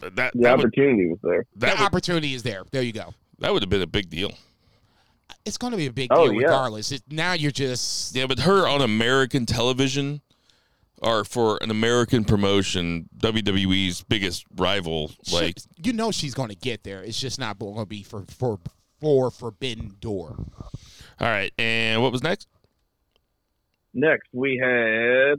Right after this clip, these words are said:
Speaker 2: um, oh, what do we have? Oh, yeah, the main event.
Speaker 1: Yep.
Speaker 2: Uh, Jay White and Ricky Starks. Um, so, uh, pretty fun match, uh, just because, uh, Jay White is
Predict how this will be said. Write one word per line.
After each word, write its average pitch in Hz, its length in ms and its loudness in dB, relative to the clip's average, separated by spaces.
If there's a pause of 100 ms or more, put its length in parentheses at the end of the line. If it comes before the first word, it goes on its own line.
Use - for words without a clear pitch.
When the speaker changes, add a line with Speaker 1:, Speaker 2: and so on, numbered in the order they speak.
(220)
Speaker 2:
um, 113 640 0 (1080)
oh, 98 220 -6
what 92 140 -4
do 98 60 0
we 98 100 0
have? 98 220 2
Oh, 131 120 6
yeah, 117 220 6
the 101 120 -6
main 104 220 -2
event. 98 200 -6 (300)
Speaker 1:
Yep. - 120 -12 (200)
Speaker 2:
Uh, 107 260 4 (140)
Jay 151 120 4
White 143 340 4 (100)
and 110 260 -2
Ricky 113 300 -6
Starks. 104 400 0 (480)
Um, 85 580 -6 (640)
so, 120 500 6 (680)
uh, 117 380 4 (380)
pretty 240 180 2
fun 165 240 2
match, 135 360 2 (260)
uh, 110 180 -2 (180)
just 117 120 -8
because, 113 420 4 (200)
uh, 101 180 0
Jay 117 120 4
White 107 340 4
is 95 140 -2